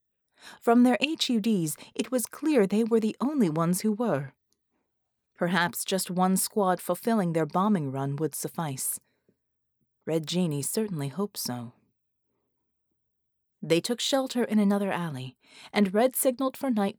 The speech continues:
to lift his sonic cloak and motioned them together for a brief huddle. "We're really close," Red whispered. "Keep it tight.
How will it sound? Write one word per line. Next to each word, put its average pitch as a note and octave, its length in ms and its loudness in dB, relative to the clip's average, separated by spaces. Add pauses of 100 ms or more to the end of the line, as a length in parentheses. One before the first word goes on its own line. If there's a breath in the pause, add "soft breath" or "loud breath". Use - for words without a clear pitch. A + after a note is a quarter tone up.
to G3+ 100 -4
lift A3+ 280 0
his - 140 -8
sonic A3 340 0
cloak G3 400 -4
and G3 140 4
motioned A3 420 4
them G3 140 2
together G#3 420 0
for E3 240 -4
a F3+ 80 -4
brief G3+ 340 -4
huddle. C#3+ 380 -6 (1900)
"We're D3+ 260 4
really D3 420 2
close," - 520 -6 (400)
Red D3 220 -2
whispered. C3+ 480 -8 (760)
"Keep F3 200 0
it C#3 80 -2
tight. A2+ 400 -6